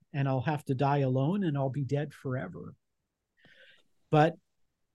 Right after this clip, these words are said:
the resurrection, which is part of the eschatological purpose, uh, Christ died. He was buried, he was raised, then he appeared, and I'm going to appear with him because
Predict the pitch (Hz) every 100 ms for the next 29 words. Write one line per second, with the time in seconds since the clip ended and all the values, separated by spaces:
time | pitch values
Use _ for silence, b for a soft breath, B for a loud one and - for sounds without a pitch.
0 | _ 147 143 160 139 123 190 247 - 175
1 | 185 208 139 - 139 127 - 160 156 151
2 | 143 117 117 131 143 - - - 139 127
3 | 135 131 135 - - 185 202 175 170 -
4 | - _ b b b b _ - 147 139
5 | 131 127 - 202 226 - 131 123 - -
6 | _ _ _ _ _ _ _ _ - -
7 | 202 208 175 135 - 131 127 131 131 -
8 | 196 214 190 131 123 131 120 117 127 -
9 | - _ _ 208 151 160 143 151 147 123
10 | - 196 160 123 139 _ _ b b b
11 | _ _ 135 127 135 - 151 190 220 165
12 | 135 123 - 160 123 160 - 135 160 -
13 | _ _ _ 139 131 147 127 101 -